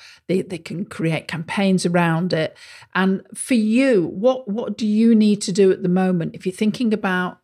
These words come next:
email campaigns, if you're thinking about other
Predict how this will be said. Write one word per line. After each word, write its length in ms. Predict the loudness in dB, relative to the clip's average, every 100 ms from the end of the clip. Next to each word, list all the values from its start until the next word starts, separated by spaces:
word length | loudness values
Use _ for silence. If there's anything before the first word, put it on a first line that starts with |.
| -4
email 380 | 2 4 4 0
campaigns, 800 | -2 -6 -4 -4 -4 -4 -6 -12 -20 -20 -20 -20
if 160 | -14 -10
you're 40 |
thinking 440 | -6 -4 -2 0 -2
about 420 | 0 -2 -2 -6 -2
other 400 | 0 2 0 -2